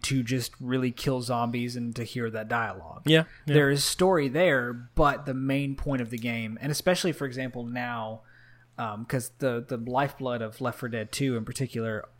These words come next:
Speaker 1: is on P C, is the mods.
Speaker 2: Right.
Speaker 1: What kind of custom thing can I put in? I can make my characters be Spartans, and we're using Halo weapons. Um, I can make the zombies be Stay Puft Marshmallow Men.
Speaker 2: <laughs>
Speaker 1: It's, it's,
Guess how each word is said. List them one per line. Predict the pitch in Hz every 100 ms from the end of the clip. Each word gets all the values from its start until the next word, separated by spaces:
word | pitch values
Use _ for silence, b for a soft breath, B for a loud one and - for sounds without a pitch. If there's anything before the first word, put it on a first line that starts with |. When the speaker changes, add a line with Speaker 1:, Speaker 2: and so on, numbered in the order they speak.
| _
Speaker 1:
is | 123 117
on | - 113 113
P | 117 107
C, | 147 143 120
is | 113 110
the | 110
mods. | 113 120 98 - - -
Speaker 2:
Right. | 113 98 110
Speaker 1:
What | 135 143 -
kind | - 147
of | 123
custom | - 160 139 147 131
thing | 139 131
can | 123
I | 120
put | - 120
in? | 104 101 104 -
I | 139
can | 143 135
make | 127 123 -
my | 120 117 117
characters | - 117 113 123 113
be | 117 117
Spartans, | - 175 175 87 - -
and | 104 110
we're | 107 113
using | 113 117 123
Halo | 120 185 117
weapons. | 95 - - - - B B B B -
Um, | 117 110
I | 117
can | 127
make | 120 120
the | 120
zombies | 110 113 120
be | -
Stay | 113 110 107
Puft | - 127 -
Marshmallow | 151 175 107 95
Men. | - 135
Speaker 2:
<laughs> | 156 143
Speaker 1:
It's, | 156 180 214 220 240 302 143
it's, | 131